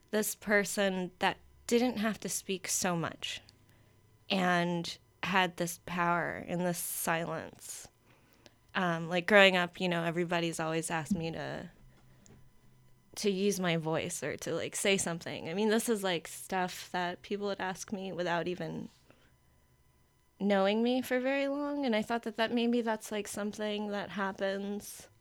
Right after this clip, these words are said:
So, so, like, for me personally as a performer, I'm always interested in what you can convey or what kind of power you can have without necessarily talking. Um, and that performance really helped me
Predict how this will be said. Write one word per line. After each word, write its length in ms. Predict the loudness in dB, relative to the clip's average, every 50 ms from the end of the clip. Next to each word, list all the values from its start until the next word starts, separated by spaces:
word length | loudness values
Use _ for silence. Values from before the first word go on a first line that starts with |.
| -16 -10
So, 680 | -6 -2 2 4 6 6 6 6 4 2 0 -2 -6 -10 _ -20 _ -20 -16 -8
so, 280 | -4 0 2 4 6 8
like, 220 | 8 6 6 4
for 280 | 0 -4 -2 0 0 2
me 260 | 2 2 0 0 -2
personally 720 | 0 2 4 4 6 4 4 2 2 4 4 4 4 4
as 140 | 2 2 0
a 40 | -2
performer, 500 | -2 -4 -2 0 0 0 2 2 2 0
I'm 140 | 0 2 2
always 220 | 2 2 2 2
interested 480 | 0 -2 -2 -4 -6 -4 -4 -2 -2 -2
in 320 | -2 -2 -2 -2 -4 -6 -8 -12 -20 -20 -20 -20 -20 -20 -20 -20 -20 -20 -18 -18 -18 -18 -18 -18 -18 -18 -18 -20 -20 -20 -20 -20 -20 -10
what 420 | -6 -6 -2 2 4 4 4 4 2
you 160 | 0 -2 -2
can 240 | -2 -2 -2 -2 -2
convey 560 | 0 -2 -2 -2 0 2 2 2 2 2 0
or 140 | 0 2 2
what 140 | 2 2 2
kind 180 | 2 2 2
of 80 | 2 2
power 260 | 2 4 4 4 4
you 160 | 2 -2 -4
can 160 | -8 -8 -6
have 320 | -4 -4 -4 -4 -4 -6 -8
without 240 | -6 -4 -4 -2 -2
necessarily 560 | -2 -2 -2 -4 -4 -6 -6 -6 -6 -8 -8
talking. 460 | -6 -6 -6 -6 -6 -8 -8 -8 -8 -12 -14 -20 -20 _ _ _ -20 -20 -20 -20 -20 -20 _ _ _ _ _
Um, 440 | -6 -4 -4 -4 -4 -6 -8 -10 -12 -16 -20 _ _ _ _ -18 -10 -4
and 600 | -2 0 0 0 0 0 0 0 -2 -2 -4 -6 -10 -12 -16 -20 _ _ -14 -6
that 380 | -2 0 2 2 0 -2 -6 _
performance 800 | -6 -4 -4 -4 -2 -2 -2 -2 -2 -2 -4 -6 -6 -10 -10 -8 -4
really 380 | -2 -2 0 0 0 -2 -4
helped 480 | -4 -4 -4 -4 -4 -6 -8 -14 -12 -10
me 480 | -10 -10 -8 -10 -10 -10 -12 -12 -14